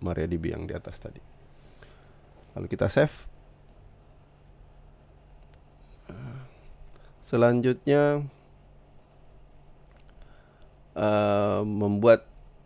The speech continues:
file index P H P untuk, eh, testing aja. Yang isinya adalah pemanggilan, eh, fungsi menampilkan informasi P H P, P H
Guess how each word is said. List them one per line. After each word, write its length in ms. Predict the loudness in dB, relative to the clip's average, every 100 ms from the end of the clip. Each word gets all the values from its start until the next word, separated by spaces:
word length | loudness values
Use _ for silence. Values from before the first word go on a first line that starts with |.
| -20
file 400 | 0 4 4 4
index 460 | 0 0 -2 -4 -8
P 100 | -6
H 80 | -4
P 180 | -2 -2
untuk, 300 | -2 -4 -8 -12 -20 -10 -6
eh, 320 | -6 -8 -12 -18 -20 _ -20 -20 -20 -12 -6
testing 420 | -6 -4 -2 0
aja. 320 | 0 0 -2 -12 -20 -20 -20 -20 -20 -20 -20 -20 -20 -20 -20 -20 -20 -20 -8
Yang 320 | -4 -2 -2
isinya 320 | -2 0 0 -2 -4
adalah 680 | -4 0 2 2 0 -2 -6 -14 -20 -20 -20 -18 -14 -14 -16 -18 -18 -20 -20 -20 -20 -20 -20 -6
pemanggilan, 800 | -2 0 2 2 2 0 -4 -6
eh, 180 | -10 -14 -18
fungsi 640 | -8 -6 -6 -2 -2 -2 -6 -12 -20 -20 -20 -20 -20 -8
menampilkan 640 | -4 -2 0 0 2 0
informasi 960 | 0 -4 -2 -2 -4 -4 -4 -4 -4 -4
P 60 | -4
H 160 | -4
P, 60 | -2 -6 -6 -12
P 80 | -10
H 80 | -8